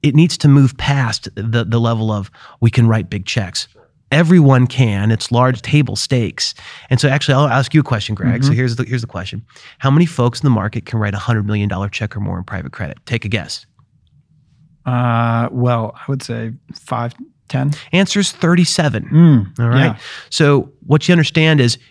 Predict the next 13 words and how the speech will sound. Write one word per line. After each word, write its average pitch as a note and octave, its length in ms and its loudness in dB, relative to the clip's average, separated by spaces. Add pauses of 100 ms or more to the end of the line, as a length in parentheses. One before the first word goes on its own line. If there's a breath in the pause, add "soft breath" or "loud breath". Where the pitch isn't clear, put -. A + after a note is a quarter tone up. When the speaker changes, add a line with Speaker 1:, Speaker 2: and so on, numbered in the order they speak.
(120 soft breath)
Speaker 1:
you C#3 120 6
have F#3 280 2
to D#3 80 0
have B2 380 -2
those C#3+ 180 2
capabilities C#3+ 800 0
to - 100 -10
be F2 160 -6
scaled, A2+ 580 -2
to G2 60 -4
be F2+ 160 -6
large, A2 720 -2
and F#2+ 240 -4